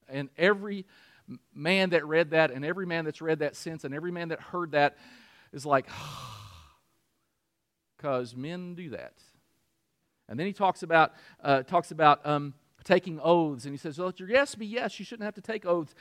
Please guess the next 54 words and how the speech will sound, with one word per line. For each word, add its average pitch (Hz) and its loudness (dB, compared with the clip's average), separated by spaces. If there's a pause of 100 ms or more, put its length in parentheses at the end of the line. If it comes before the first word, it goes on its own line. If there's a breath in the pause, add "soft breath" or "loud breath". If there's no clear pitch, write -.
(180 loud breath)
Your 240 -4
word 233 2
ought 208 6
to 208 4
be 202 -6
your 196 0
bond." 190 0 (240 loud breath)
And 185 -4
he 208 -4
talks - 0
about, 185 6
"Hey, 240 0 (520 loud breath)
if 202 -2
somebody 262 0
treats - -10
you 220 -10
wrong," 202 6 (160 loud breath)
and 202 -2
in 196 -4
fact, 214 0
he 226 -6
says, 196 -4
"It's 202 -6
been 233 2
said 285 2
that 202 0
you're 202 -6
to 196 -4
love 220 4
your 233 -6
neighbor 226 0
and 185 -2
hate 208 2
your 196 -8
enemy, 202 -4
but 156 2
I 214 8
say 196 -2
to 156 -6
you, 139 -8 (1500 soft breath)
love 190 4
your 202 -8
enemy." 165 -10 (1300)
And - -16
then 180 -10
he 240 -10
says, 247 -16
"Turn 226 -8
the 220 -8
other 208 -10
cheek." - -16 (560)
And 147 -10
he 185 -4
is 147 -6